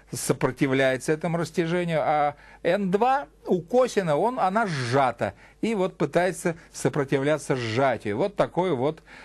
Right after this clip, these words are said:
э, состояние, да, вот такая вот задачка по теоретической механике. Ну а дальше надо всё спокойно проецировать на оси.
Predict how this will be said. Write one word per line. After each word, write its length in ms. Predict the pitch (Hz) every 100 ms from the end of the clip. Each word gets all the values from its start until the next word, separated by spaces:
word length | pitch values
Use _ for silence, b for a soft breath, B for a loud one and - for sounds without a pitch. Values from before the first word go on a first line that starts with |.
| B
э, 640 | - 120 123 120 117 113 117
состояние, 840 | - 160 - 170 180 165 127 101
да, 220 | 95 170
вот 200 | 139 131
такая 320 | - 120 147 143
вот 140 | 131
задачка 500 | 135 143 165 156 135
по 140 | -
теоретической 600 | 113 123 120 127 110 - 110
механике. 500 | 107 110 87 78 - B B -
Ну 120 | 240
а 40 |
дальше 300 | 277 311 233
надо 240 | 254 262 220
всё 180 | 254 247
спокойно 520 | - 226 262 262 240
проецировать 680 | 202 190 175 226 214 190 180
на 140 | 170
оси. 340 | 151 131 147